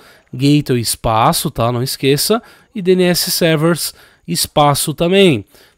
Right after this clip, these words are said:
Tá? Então a gente concluiu aqui, rapaziada. Fácil, né? Tá fácil. No Nano, Ctrl O aqui, Enter pra salvar, Ctrl X, né, pra sair. E voltamos para o terminal aqui, ó.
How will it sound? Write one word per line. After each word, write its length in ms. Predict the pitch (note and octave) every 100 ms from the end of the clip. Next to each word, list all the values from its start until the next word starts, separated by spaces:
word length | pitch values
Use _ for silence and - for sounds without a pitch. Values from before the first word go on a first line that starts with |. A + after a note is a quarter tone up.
| -
Tá? 160 | C#3 D#3+
Então 320 | F#3 A3+ C4+
a 60 | F3
gente 220 | F#3+ F#3+
concluiu 920 | - A#3+ C4+ - C4+ A3 F3 F#3 A3
aqui, 320 | - - C4+
rapaziada. 600 | G3 D3+ C3 B2 G2+ B2
Fácil, 420 | - C#4 A#3+ -
né? 180 | D3 A3 - - - -
Tá 100 | A#3
fácil. 460 | - C3+ - - - - _
No 140 | A3 C#4
Nano, 320 | B3 B3+ B3+
Ctrl 420 | - A3 F#3+ F#3+
O 260 | D#3+ F3 E3
aqui, 460 | - E3 G#3+ B3 -
Enter 480 | C3+ B2 B2 G#3 -
pra 140 | D3
salvar, 680 | - A3+ D#3 E3+ F#3 - _
Ctrl 480 | - F#3 A3+ - E3
X, 480 | - - A3+ B3+ C#3
né, 260 | C3+ G3 A#3+ - - -
pra 160 | E3+
sair. 480 | - - A3 G#3 E3
E 60 | A#2 A#2+
voltamos 480 | D3 C#3+ C#3+ D3+
para 220 | - D3+ D#3
o 40 |
terminal 400 | D#3+ D#3 F3+ F3
aqui, 320 | F#3+ - A3
ó. 100 | C#3